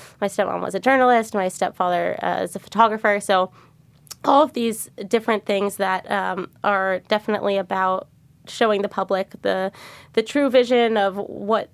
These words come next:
happens in a community and then participating and trying to be active. Um, and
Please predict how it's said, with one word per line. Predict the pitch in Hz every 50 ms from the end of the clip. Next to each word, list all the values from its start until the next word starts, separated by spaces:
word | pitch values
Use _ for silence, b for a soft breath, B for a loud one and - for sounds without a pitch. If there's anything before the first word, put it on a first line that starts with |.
| -
happens | - 202 208 202 - - 214 214
in | 220 196
a | 196
community | - - 208 202 196 185 196 190 185 202
and | 196 180
then | 190 196 196
participating | - - 202 - 214 208 - - 208 196 196 190 190
and | 190 185 190
trying | - - 196 190 190 202
to | 202 - 202 190 185 185 - - _ _ - -
be | - 208 196
active. | - - - 180 - - 185 185 190 196 - B B B B B B B B
Um, | - 214 208 208 202 202 202 -
and | - 208 208 208 202 196 196 -